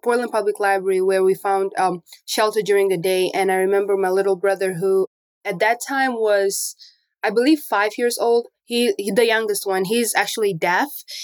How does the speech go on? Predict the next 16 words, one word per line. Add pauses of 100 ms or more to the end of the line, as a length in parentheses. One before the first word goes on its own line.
(240)
And
we
weren't
getting
any
services (420)
to,
like,
help
us
learn
A
S
L
or
anything